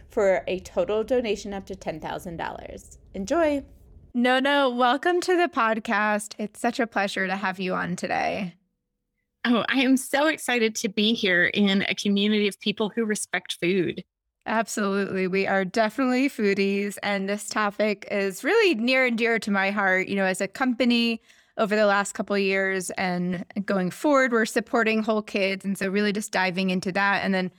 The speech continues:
Speaker 1: you know, personally, why we chose that to begin with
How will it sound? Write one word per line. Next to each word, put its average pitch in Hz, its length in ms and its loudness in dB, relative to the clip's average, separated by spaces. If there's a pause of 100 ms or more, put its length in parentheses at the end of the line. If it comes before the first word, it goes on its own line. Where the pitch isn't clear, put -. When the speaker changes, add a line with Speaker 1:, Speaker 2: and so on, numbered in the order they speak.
(200)
Speaker 1:
you 254 80 -2
know, 240 60 0
personally, 220 720 2
why 185 440 2
we 240 180 0
chose 175 400 -2
that 180 220 -2
to 185 100 -6
begin 220 480 -2
with 175 320 2